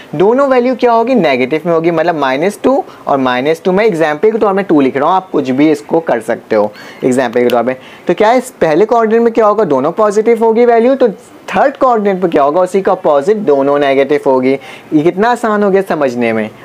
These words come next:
फिर क्या लिखा हुआ है Third को-, अ, second कोऑर्डिनेट में आ जाओ। Second कोऑर्डिनेट में क्या होगा, एक्स axis की value क्या होगी, Negative, जबकि वाई axis की value क्या होगी, positive। मतलब x coordinate and y coordinate की value इस तरह से होगी। तो मतलब माइनस टू और प्लस टू करके लिख दे रहा हूँ मैं,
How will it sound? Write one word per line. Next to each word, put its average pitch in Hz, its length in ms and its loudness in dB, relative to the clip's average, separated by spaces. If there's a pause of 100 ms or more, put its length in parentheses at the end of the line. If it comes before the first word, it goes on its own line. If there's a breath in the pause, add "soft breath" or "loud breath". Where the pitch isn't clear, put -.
(100)
फिर 254 100 0
क्या 254 160 2
लिखा 254 220 0
हुआ 254 100 2
है 285 60 0 (120)
Third 220 180 0
को-, 190 160 0
अ, 165 160 2
second 208 420 -2
कोऑर्डिनेट 143 380 0
में 147 80 0
आ 135 80 0
जाओ। 143 200 0 (320 loud breath)
Second 220 340 0
कोऑर्डिनेट 254 360 0
में 247 160 0
क्या 233 120 0
होगा, 196 360 0 (300 loud breath)
एक्स 220 240 0
axis 247 320 -2
की 233 120 2
value 165 260 2
क्या 151 160 0
होगी, 135 320 0
Negative, 120 540 0
जबकि 185 300 -2
वाई 143 260 0
axis 214 320 0
की 214 120 2
value 170 260 0
क्या 160 160 0
होगी, 131 460 0 (420 loud breath)
positive। 151 380 0
मतलब 185 240 0
x 175 300 -2
coordinate 196 420 0
and 185 100 0
y 139 200 0
coordinate 165 400 0
की 175 100 0
value 151 280 2 (140)
इस 165 160 -2
तरह 147 200 -4
से 123 160 -2
होगी। 110 220 0
तो 131 100 -4
मतलब 139 300 -2
माइनस 135 500 -2
टू 247 80 4 (400 loud breath)
और 147 100 0 (140)
प्लस 131 320 0
टू 170 120 2
करके 160 260 0
लिख 143 140 0
दे 143 140 2
रहा 135 100 2
हूँ 131 80 -2
मैं, 135 140 -4